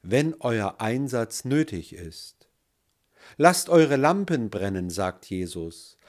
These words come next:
"Habt ein waches Herz und haltet die Augen offen,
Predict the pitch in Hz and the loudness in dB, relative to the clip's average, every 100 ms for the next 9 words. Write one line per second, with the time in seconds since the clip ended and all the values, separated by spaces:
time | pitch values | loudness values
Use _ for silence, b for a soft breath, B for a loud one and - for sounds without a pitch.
0 | b b 151 175 - 135 117 110 170 151 | b b -2 -2 -2 -2 2 4 4 2
1 | 120 - 127 147 139 - - B B B | -2 -2 -2 -2 -6 -12 -14 B B B
2 | 120 101 117 135 139 - 117 - 120 143 | -6 -4 0 0 0 -4 -6 0 2 2
3 | 131 117 131 135 - 85 78 | 0 -4 -6 -6 -8 -12 -12